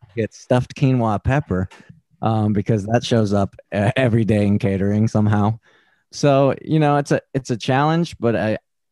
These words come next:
in, in the vein of, um, of what should you ask for, what can you ask for, um, I think it's reasonable to request food that, you know, is in your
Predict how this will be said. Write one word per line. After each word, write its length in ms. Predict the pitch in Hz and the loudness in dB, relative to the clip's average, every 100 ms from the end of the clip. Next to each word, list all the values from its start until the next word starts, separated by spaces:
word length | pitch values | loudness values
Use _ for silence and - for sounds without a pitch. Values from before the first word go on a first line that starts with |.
| _ _ | _ _
in, 400 | 135 139 131 - - | -2 0 0 -4 0
in 160 | 135 | 0
the 40 | 139 | 2
vein 280 | 127 127 | 2 2
of, 320 | 120 113 92 107 | 2 0 0 0
um, 560 | 104 95 95 95 85 _ _ _ _ _ _ _ | 0 0 0 -2 -4 _ _ _ _ _ _ _
of 340 | 101 98 90 90 - | -4 -2 -4 -8 -16
what 440 | - 98 110 110 | -10 0 0 0
should 320 | - - 110 | -2 0 0
you 220 | 101 104 101 | 2 0 0
ask 360 | 92 98 - - | -2 -2 -4 -4
for, 300 | 98 92 90 | 0 0 2
what 240 | 95 - | 0 -2
can 260 | - 90 87 | -4 -2 0
you 140 | 90 | 0
ask 280 | 82 85 - | -2 -4 -8
for, 360 | - 80 78 80 _ _ _ _ | -6 -4 -4 -6 _ _ _ _
um, 320 | - 95 92 - | -4 0 -2 -2
I 60 | 127 | -2
think 180 | 180 | 0
it's 140 | 147 - | 0 0
reasonable 560 | 98 92 85 90 90 - | 0 0 0 0 -2 -6
to 640 | - 101 90 87 85 85 - - - - | -6 0 2 2 0 -2 -8 -18 -20 -16
request 800 | - 90 - 101 92 85 - | -10 -10 -6 -2 -2 -4 -10
food 640 | - - 104 92 90 78 82 | -20 -4 0 0 0 -4 -6
that, 300 | 87 82 - | -4 -4 -6
you 180 | - 92 | -6 -4
know, 220 | 82 82 - | -2 -4 -6
is 200 | 90 82 - | -6 -6 -4
in 420 | 98 92 92 92 | -2 0 0 0
your 560 | 87 85 80 80 87 | -2 -2 -4 -4 -6